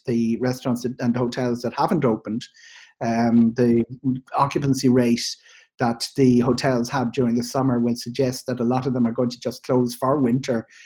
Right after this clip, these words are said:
Uh, I know one hotelier, um, in central Dublin who had four hotels, he's, uh, closed three of them and one of them is open now, um, and running at a loss. And what a lot of hoteliers are telling me is that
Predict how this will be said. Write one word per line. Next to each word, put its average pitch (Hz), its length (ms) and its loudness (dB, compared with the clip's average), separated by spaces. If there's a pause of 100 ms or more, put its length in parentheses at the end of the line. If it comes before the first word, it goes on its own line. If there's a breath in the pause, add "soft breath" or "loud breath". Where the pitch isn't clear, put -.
(240 loud breath)
Uh, 113 140 -2
I 117 100 0
know 123 200 6
one 120 460 4
hotelier, 123 640 2 (300)
um, 113 260 0
in 123 140 -4
central 139 520 -2
Dublin 127 440 -2 (300 soft breath)
who 120 140 4
had 120 100 2
four 151 300 2
hotels, 120 640 -2
he's, 120 280 -2 (360 soft breath)
uh, 117 320 0 (220)
closed 127 360 2
three 160 220 4
of 135 80 0
them 113 160 2
and 113 160 0
one 131 180 4
of 165 80 0
them 156 160 2
is 117 140 0
open 113 340 -2
now, 120 380 0 (120)
um, 117 440 -2
and 127 160 0
running 135 200 2
at 120 120 -2
a 117 60 -2
loss. 127 480 -2 (520 loud breath)
And 131 320 4
what 139 220 2
a 151 40 -2
lot 139 220 4
of 135 60 0
hoteliers 131 560 2
are 123 60 0
telling 139 400 -2
me 127 180 2
is 123 200 -2
that 127 200 -2